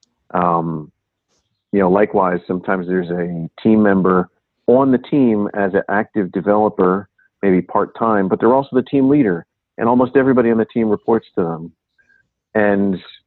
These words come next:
during a retrospective, it's just crickets. You know, nobody's saying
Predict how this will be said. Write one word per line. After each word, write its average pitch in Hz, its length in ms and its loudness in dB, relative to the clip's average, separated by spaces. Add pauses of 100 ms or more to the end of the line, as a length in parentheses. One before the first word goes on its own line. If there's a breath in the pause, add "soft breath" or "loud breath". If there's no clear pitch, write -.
(300)
during 120 260 2
a 117 40 4
retrospective, 110 840 0 (560)
it's 110 120 -2 (140)
just - 220 -2
crickets. - 440 -4 (280)
You 131 160 2
know, 117 140 4
nobody's 127 600 4
saying 110 320 2